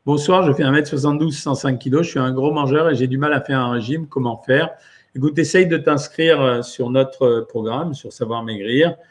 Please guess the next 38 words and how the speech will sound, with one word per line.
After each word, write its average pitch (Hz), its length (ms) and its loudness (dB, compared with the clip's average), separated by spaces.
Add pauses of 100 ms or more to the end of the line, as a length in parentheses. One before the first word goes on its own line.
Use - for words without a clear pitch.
(160)
Si - 140 -16
ça 139 120 2
marche 147 260 2
pas, 143 140 0
on 139 80 4
te 127 120 -6
rembourse 123 500 -2
de 127 80 0
toute 113 240 -10
façon. 139 480 -2 (340)
A 113 100 -2
priori, 139 360 4
on 170 60 4
va 147 100 4
te 139 80 0
guider. 135 560 0
Ça - 160 -6
veut 117 100 -2
dire 147 220 2
que 123 340 2
justement, 139 460 -2
le 123 240 0
problème 160 340 2
des 143 100 -2
gens 135 180 0
comme 120 260 -4
toi, 151 380 0 (280)
c'est 147 240 -2
toujours, 180 380 2
comme 151 160 2
d'habitude, 143 420 0
de 131 120 4
commencer 139 520 0
par 135 240 -10
cogner 151 360 0
sur 143 180 -4
les 123 120 0
régimes, 127 480 -4